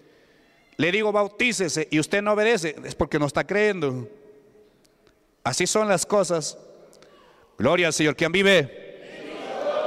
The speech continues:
Para terminar, vamos a ver acá que hizo otro milagro con Pedro. Gloria al Señor. En Hechos, ahora ya cuando era predicador, ya cuando Jesús se fue al cielo y Pedro se quedó acá en la tierra predicando.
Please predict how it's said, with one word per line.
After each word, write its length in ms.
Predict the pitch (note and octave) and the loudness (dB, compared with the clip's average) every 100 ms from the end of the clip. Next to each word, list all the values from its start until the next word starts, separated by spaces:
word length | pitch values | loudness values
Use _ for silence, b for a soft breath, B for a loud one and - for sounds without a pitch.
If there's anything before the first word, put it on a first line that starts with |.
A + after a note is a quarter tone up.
| - - - - - | -2 -4 -4 -8 -6
Para 240 | - F3+ F#3 | -2 0 0
terminar, 600 | G3 G3 G3+ A3 A3+ F#3 | -2 -2 0 0 0 0
vamos 360 | F#3+ G3+ G3 - | 0 0 -2 0
a 60 | |
ver 160 | F#3 F#3+ | 2 2
acá 460 | F#3 F#3 G3+ F#3+ - | 2 2 0 -2 -4
que 140 | D#3+ | 0
hizo 320 | F3 - E3+ - | 0 0 -2 0
otro 300 | G3+ - G3+ | -2 0 -2
milagro 460 | G3+ G3 G3+ E3 | 0 2 2 0
con 140 | D#3+ D3+ | -2 -2
Pedro. 420 | C3 A#2+ A#2+ A#2 - - - _ _ - b b b b b | 0 0 -2 -6 -14 -20 -20 _ _ -20 b b b b b
Gloria 280 | A2+ D3 D3+ | 0 0 0
al 60 | C3+ | -2
Señor. 280 | C#3 A#2+ A2 G#2+ - - b b b _ | -2 -4 -6 -10 -18 -20 b b b _
En 220 | C#3 D3 | -2 0
Hechos, 460 | F#3+ F#3+ - B2+ - - | 0 -2 -4 -8 -6 -2
ahora 320 | B2+ D#3+ D3 | 2 2 2
ya 160 | C#3+ | 0
cuando 320 | D3 C#3+ C3 C#3 | -2 -2 -2 0
era 180 | D3 | 0
predicador, 1000 | C3+ - B2 A#2 A#2+ A#2+ B2 B2+ B2 A2 G2 - - _ _ _ B B B B B - | -2 -2 -2 0 -2 -2 0 2 0 -2 -8 -16 -20 _ _ _ B B B B B -4
ya 220 | A#2+ C3+ | -2 0
cuando 340 | - C#3+ C#3 | -2 -2 -2
Jesús 340 | C3 C#3 F3 E3+ | -2 0 2 2
se 140 | E3 | 0
fue 180 | - F3 | 2 2
al 140 | E3 | 0
cielo 460 | D3+ F3 F3 D3 C3+ | -2 -2 0 0 -2
y 100 | C#3 | -4
Pedro 380 | C3 E3 E3 D3+ | -4 -2 -2 -2
se 180 | - D3+ | -4 -4
quedó 220 | D3 D3 | 0 0
acá 240 | D3 D3+ D#3+ | 0 0 -2
en 80 | |
la 120 | D3+ D3 | 0 -2
tierra 380 | D3+ D3 B2 | 0 0 0
predicando. 840 | B2 C#3 C3+ B2 C3+ A#2+ A2 G#2 G2+ | -2 -2 -2 -2 0 -2 -2 -8 -14